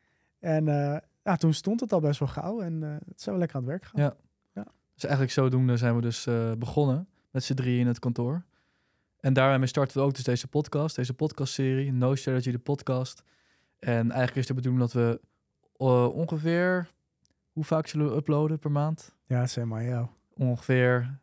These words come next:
Speaker 2: drie keer per maand is toch wel het doel om zoiets te uploaden. En dan eigenlijk of Jelle en ik, of ik met een gast, of Jelle met een gast. En die gewoon wat leuks te vertellen hebben over hun, eh,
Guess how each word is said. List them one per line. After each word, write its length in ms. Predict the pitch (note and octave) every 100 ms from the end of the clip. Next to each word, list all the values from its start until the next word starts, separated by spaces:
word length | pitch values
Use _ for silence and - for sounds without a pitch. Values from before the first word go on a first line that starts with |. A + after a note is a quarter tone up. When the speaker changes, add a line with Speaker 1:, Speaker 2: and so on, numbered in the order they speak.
| _
Speaker 2:
drie 260 | - C3+ D#3
keer 120 | E3
per 140 | D#3 D3
maand 280 | C#3+ E3+
is 120 | C#3+ -
toch 140 | C3+
wel 100 | C3+
het 140 | C3
doel 280 | A#2+ C3+ E3 - _ _ -
om 140 | C3+
zoiets 300 | B2+ B2 B2
te 140 | -
uploaden. 500 | B2+ B2+ B2 B2 E3 - _ _ _ _
En 100 | -
dan 140 | B2 B2
eigenlijk 480 | C3 B2 B2 A#2+ - _ _
of 240 | - D3 -
Jelle 240 | C3+ B2+
en 120 | B2 B2
ik, 220 | C#3+ C#3+
of 400 | - C3 B2 - _ _ _ _
ik 220 | C#3 -
met 180 | C#3+ B2
een 80 | A#2+
gast, 360 | - C#3+ D#3+ -
of 140 | C3 B2
Jelle 220 | B2 C3+
met 160 | C3
een 80 | B2+
gast. 380 | B2 A#2+ B2 - _ _ _ _ _
En 480 | - B2+ A#2+ A#2+ A#2
die 120 | C3+
gewoon 400 | B2+ B2+ B2 A#2+
wat 160 | A#2+ A#2+
leuks 280 | A#2+ B2 -
te 100 | B2
vertellen 320 | B2 A#2+ A2+
hebben 340 | A2 A2+ A2+
over 320 | A#2+ A#2 - A2+
hun, 300 | A2+ A2+ A2+
eh, 560 | A#2 A2+ A2+ A2 A2+